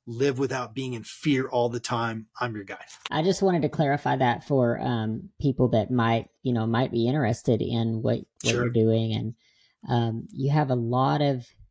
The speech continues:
Speaker 2: great, amazing insights, and this has been a, a great conversation. I, <laughs> I appreciate you so much coming on and, and just sharing with my listeners. And I, I truly believe that,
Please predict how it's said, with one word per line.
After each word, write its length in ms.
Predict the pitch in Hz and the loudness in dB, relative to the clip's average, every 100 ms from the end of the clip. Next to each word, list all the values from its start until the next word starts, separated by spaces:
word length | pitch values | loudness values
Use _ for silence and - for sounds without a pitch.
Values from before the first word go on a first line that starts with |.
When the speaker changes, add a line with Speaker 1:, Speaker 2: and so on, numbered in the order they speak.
| _ 135 | _ -14
Speaker 2:
great, 460 | - 135 131 135 - | -2 2 4 2 0
amazing 480 | 131 127 131 131 104 | -2 0 0 -2 -2
insights, 840 | 123 135 151 135 135 131 - - - | -2 0 0 2 2 0 -4 -12 -10
and 460 | 117 113 113 113 120 _ _ _ _ _ _ | -4 -2 0 -2 -4 _ _ _ _ _ _
this 140 | - - | -18 -10
has 100 | 127 | -2
been 300 | 143 117 110 - - - | 0 0 -4 -14 -18 -14
a, 20 | |
a 20 | 123 | -8
great 300 | 151 170 - | 0 0 0
conversation. 840 | 170 160 139 - 160 165 - 123 | -2 0 -2 0 2 4 2 0
I, 360 | 123 147 139 - | 0 0 -2 -6
<laughs> 60 | - | -6
I 180 | 156 - | -4 -2
appreciate 640 | 202 - 214 196 - 165 | -4 0 0 2 0 0
you 120 | 113 143 | 0 -6
so 300 | - 151 160 | -2 0 0
much 480 | 143 147 - - | 0 0 -2 -8
coming 260 | - 143 135 | -4 0 0
on 160 | 135 131 | 0 2
and, 240 | 120 123 _ _ _ _ | 0 -4 _ _ _ _
and 140 | 135 | 0
just 200 | 131 135 - | 2 2 2
sharing 280 | 131 131 123 | 2 4 0
with 140 | 123 | 0
my 140 | 127 | 0
listeners. 560 | 123 123 - 127 123 117 | 0 0 0 2 2 2
And 180 | 113 113 | 0 -2
I, 240 | - 127 143 - _ - | -2 -2 -2 -4 _ -14
I 40 | - | -4
truly 320 | 151 147 131 | 2 4 4
believe 460 | 117 120 123 113 - | 2 2 2 0 2
that, 260 | 110 110 | 2 0